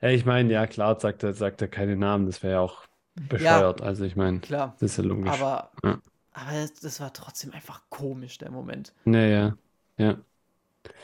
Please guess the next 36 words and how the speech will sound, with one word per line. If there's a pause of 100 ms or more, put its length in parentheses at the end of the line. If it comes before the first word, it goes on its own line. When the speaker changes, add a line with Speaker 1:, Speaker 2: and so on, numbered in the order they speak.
(560)
Speaker 1:
Naja,
auf
jeden
Fall
sind
wir
keine
Card-Trimmer, (240)
ähm, (300)
werden's
Speaker 2:
Nee.
Speaker 1:
auch
keine
werden. (240)
Speaker 2:
Mhm. (280)
Speaker 1:
Höchstens,
äh,
Card-Cleaner. (520)
Speaker 2:
Card
Speaker 1:
Das
Speaker 2:
Cleaner.
Speaker 1:
kann
man
vielleicht,
Speaker 2:
<laughs> (100)
Speaker 1:
Card,
Card-Cleaner
ab
und
zu
mal,
aber
ansonsten,
wie
gesagt,
ähm,